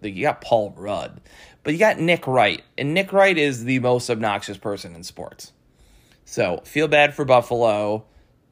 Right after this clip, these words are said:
There's no denying Patrick Mahomes' greatness, but his fiance and brother are terrible. <laughs> So, uh, we got Bengals versus the Chiefs,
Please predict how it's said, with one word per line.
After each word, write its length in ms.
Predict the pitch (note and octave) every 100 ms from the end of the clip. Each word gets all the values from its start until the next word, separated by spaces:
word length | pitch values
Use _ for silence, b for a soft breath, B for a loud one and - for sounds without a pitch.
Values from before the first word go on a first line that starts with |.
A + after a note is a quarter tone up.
| _
There's 200 | C3 A#2+
no 220 | C#3 D3
denying 400 | C#3+ C3+ C3 B2
Patrick 300 | B2 B2 -
Mahomes' 380 | A#2+ A#2+ A#2+ A2
greatness, 640 | G#2 G#2 G2 G#2 - - C#3 C#3 _ _ _ _ _ _ _
but 380 | - A2 G2+ F2+ _ _
his 480 | A#2 A2 G2 F#2+ -
fiance 840 | - B2 A#2+ A2 A2+ A#2+ A2 G2+ F#2+
and 320 | F#2 D#2+ F#2
brother 460 | F#2+ F#2 E2+ D2+
are 40 | -
terrible. 600 | - - - - - - _ b b b b -
<laughs> 80 | B B B B B B
So, 520 | - D3 C3 B2+ B2
uh, 440 | - B2 A#2+ A2+ G#2+
we 80 | A#2+
got 260 | G#2+ -
Bengals 640 | B2 B2+ D3+ D#3 D#3+ D3 C3
versus 480 | A#2+ C3+ C3 B2+ A2+
the 120 | A#2+
Chiefs, 580 | - B2+ B2+ A2 -